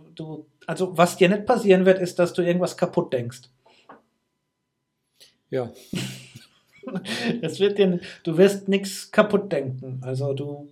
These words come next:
Speaker 1: hörst dir das an und wenn's Sinn macht und vielleicht sprichst du mit Vivi noch mal drüber und hin und her und dann ist der Bums. Du fängst da nicht an, du machst keine Doktorarbeit aus verschiedenen Dingen. Ja?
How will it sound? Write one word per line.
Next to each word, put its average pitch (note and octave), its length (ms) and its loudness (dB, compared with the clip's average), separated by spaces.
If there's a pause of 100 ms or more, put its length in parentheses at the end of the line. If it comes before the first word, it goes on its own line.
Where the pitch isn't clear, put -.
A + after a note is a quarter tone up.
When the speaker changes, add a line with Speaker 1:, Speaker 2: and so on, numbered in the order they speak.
Speaker 1:
hörst E3 280 0
dir F#3 60 6
das E3+ 180 2
an G3 180 -2
und A3 100 -2
wenn's F#3 200 4
Sinn G3 160 6
macht B3+ 320 2
und E3+ 100 -6
vielleicht D#3+ 320 -2
sprichst E3 400 -8
du E3+ 60 0
mit D#3 160 -6
Vivi F3+ 200 2
noch A3+ 120 2
mal A3 140 2
drüber A3 360 2
und G#3 100 0
hin G3 220 2
und F#3+ 60 0
her F#3+ 260 2
und E3+ 80 -8
dann E3+ 140 4
ist - 200 -10
der F3 120 2
Bums. C3+ 500 -8
Du C#3+ 220 -8
fängst D#3+ 340 -6
da E3+ 80 4
nicht E3+ 220 -2
an, D#3 340 -6 (840)
du E3 200 -8
machst F3+ 280 2
keine F#3+ 200 6
Doktorarbeit C#3+ 680 2
aus C3+ 200 -4
verschiedenen C3+ 480 -10
Dingen. B2 340 -8 (200)
Ja? D3+ 200 -14